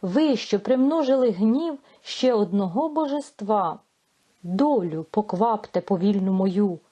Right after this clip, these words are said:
хай не будуть глухими двері, що ними б мені в смерть довгожданну війти.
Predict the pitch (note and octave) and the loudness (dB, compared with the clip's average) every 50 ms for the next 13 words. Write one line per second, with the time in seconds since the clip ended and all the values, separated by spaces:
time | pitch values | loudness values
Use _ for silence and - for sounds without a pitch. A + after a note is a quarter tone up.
0 | _ _ _ _ _ _ - - - F#3 F3+ E3+ E3 D#3 C#3+ C#3+ G#3 C4+ D#4 C#4+ | _ _ _ _ _ _ -10 -4 -2 -2 -2 0 -2 -4 -4 -2 0 0 0 2
1 | D4 B3+ B3+ A3+ B3+ B3+ B3+ C4 - - - - A3 G#3 F#3+ E3 D#3+ D3 - - | 0 0 0 0 -2 -2 -2 -4 -6 -6 -2 0 2 2 2 0 -2 -6 -8 -8
2 | - _ _ _ _ _ _ _ _ _ _ - F3 F#3 F#3 G#3+ B3 A#3 G#3 E3+ | -10 _ _ _ _ _ _ _ _ _ _ -4 0 0 4 4 4 4 4 2
3 | D#3 - - - - - _ - - - - F#3+ D#3+ E3 F#3+ A#3+ D4+ D4 C4 C4 | 2 0 -2 -4 -6 -10 _ -14 -8 -4 0 0 2 4 4 4 4 4 4 4
4 | A3+ G#3 F#3+ F#3+ G#3+ G#3+ G3+ F#3 F3+ E3+ D#3+ D#3+ - _ _ _ _ _ _ _ | 4 4 4 4 4 4 4 2 0 -2 -4 -8 -10 _ _ _ _ _ _ _
5 | _ _ - - - - - G#3 G#3 A3 G3+ E3+ D3+ C#3+ - D3 E3 F3 D3+ B2+ | _ _ -16 -14 -4 2 2 4 4 4 2 0 -2 -6 -8 -4 -2 -2 -2 -2
6 | A#2+ F3+ F3+ D3 C#3+ D3+ C#3 F3 E3 E3 D#3+ D#3+ D#3 D#3+ D#3+ D3 C#3 E3+ E3+ - | -2 -2 0 0 -2 -2 -2 -2 -2 0 -2 -2 -2 -2 -4 -2 -2 -2 -2 -4
7 | _ _ - E3 D#3+ D3+ | _ _ -2 0 0 0